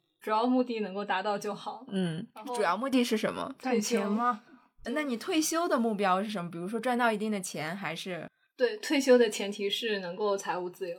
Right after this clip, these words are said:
Speaker 2: 嗯，那比如说你有没有一个你自己想要研究的学术的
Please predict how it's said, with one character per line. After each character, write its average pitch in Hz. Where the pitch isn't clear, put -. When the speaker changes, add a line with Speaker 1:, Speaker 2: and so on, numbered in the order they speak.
Speaker 2:
嗯， 185
那 285
比 202
如 170
说 247
你 214
有 233
没 190
有 214
一 180
个 202
你 175
自 -
己 202
想 175
要 196
研 160
究 208
的 185
学 113
术 202
的 139